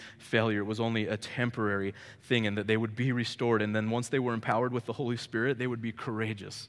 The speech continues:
in their service to him. They would no longer flee. They would no longer run. And then Peter, in his letter, he says, "In his kindness,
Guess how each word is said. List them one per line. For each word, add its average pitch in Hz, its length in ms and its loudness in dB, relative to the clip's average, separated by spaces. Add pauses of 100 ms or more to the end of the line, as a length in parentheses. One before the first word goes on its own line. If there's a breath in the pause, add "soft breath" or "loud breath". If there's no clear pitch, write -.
in 104 100 -8
their 95 120 -8
service 95 380 -10
to 90 80 -8
him. 92 200 -10 (1000 soft breath)
They 107 80 -2
would 120 100 0
no 120 140 2
longer 107 320 0
flee. 98 400 -6 (340 soft breath)
They 98 80 -6
would 107 80 -4
no 110 140 0
longer 107 320 0
run. 101 400 -2 (1500 soft breath)
And - 120 -4
then 104 100 -2
Peter, 110 380 2 (1040)
in 104 80 -6
his 117 160 -4
letter, 104 280 4
he 107 140 0
says, 104 460 0 (340 loud breath)
"In 123 80 2
his 120 140 4
kindness, 147 760 6